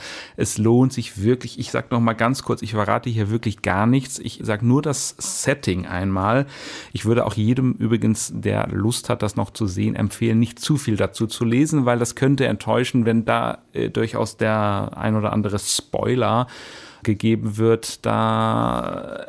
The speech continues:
es ist wichtig, dass man nicht weiß, wie die ganze Sache ausgeht. Aber hier also noch mal ganz kurz, worum geht's? Äh, Medienmogul Logan Roy, eine fiktive Person, überlegt sich, sich aus dem stressigen Tagesgeschäft zurückzuziehen und er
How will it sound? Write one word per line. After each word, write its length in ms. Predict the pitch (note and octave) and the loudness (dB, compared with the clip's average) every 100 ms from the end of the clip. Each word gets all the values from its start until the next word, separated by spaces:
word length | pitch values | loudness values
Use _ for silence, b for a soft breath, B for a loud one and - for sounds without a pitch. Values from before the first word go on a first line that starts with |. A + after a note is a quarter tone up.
| - - | -16 -10
es 140 | A2+ | -6
ist 160 | G#2+ G#2 | -2 4
wichtig, 320 | D3+ - C#3+ | 2 2 -2
dass 160 | C3+ B2 | 0 4
man 160 | A#2+ | 6
nicht 200 | A#2+ D3+ | 6 4
weiß, 300 | - G2 - | 0 -4 -4
wie 60 | G#2+ | -6
die 100 | G#2 | -4
ganze 240 | G#2 G2 | -4 -4
Sache 300 | G2 G2 G2 | -4 -2 -2
ausgeht. 360 | - G#2+ - - | 0 0 0 0
Aber 160 | A#2 A2+ | 2 2
hier 220 | A#2 F3 | 2 2
also 140 | C3 | 4
noch 160 | C3 B2+ | 2 4
mal 100 | B2 | 2
ganz 360 | A#2 B2+ F#3+ | 2 0 -2
kurz, 360 | - D3 F3+ - | 0 4 4 2
worum 240 | C#3 B2 | 2 2
geht's? 400 | G2 A2 D#3+ - | 4 2 2 -2
Äh, 240 | - C3 B2+ | -2 0 2
Medienmogul 960 | B2+ C3 D3 D3 C#3 B2 C3 C3 A#2+ G#2+ | 4 4 4 4 4 4 4 6 6 4
Logan 440 | A2+ C3+ C3+ A#2 | 4 4 6 4
Roy, 500 | G2+ G2+ G#2+ D#3+ A3+ B B B B B B | 4 2 2 2 -2 B B B B B B
eine 220 | - A2 G#2+ | -2 0 0
fiktive 400 | A2+ - A#2 A2+ | -2 -2 -2 2
Person, 480 | G#2+ G#2 A#2+ C#3+ C#3+ _ _ _ _ - | 0 4 4 4 0 _ _ _ _ -2
überlegt 420 | A2+ A2+ A2 A#2+ | 2 4 4 0
sich, 240 | - B2 - | 0 0 2
sich 160 | A2 | 0
aus 140 | G2+ - | 0 0
dem 160 | F#2 | -2
stressigen 560 | - - B2+ B2+ A#2+ G#2 | -2 0 -2 -2 -2 -2
Tagesgeschäft 680 | - D3 C#3 C3 C3+ - | 0 -2 -2 -2 -2 -2
zurückzuziehen 1000 | - A#2 G2+ A#2 C#3 - D#3+ - - D#3+ D3+ | -4 0 2 0 0 -4 -4 -2 2 2 4
und 240 | C3+ B2 | 2 0
er 320 | A#2 A#2+ B2+ | 0 2 2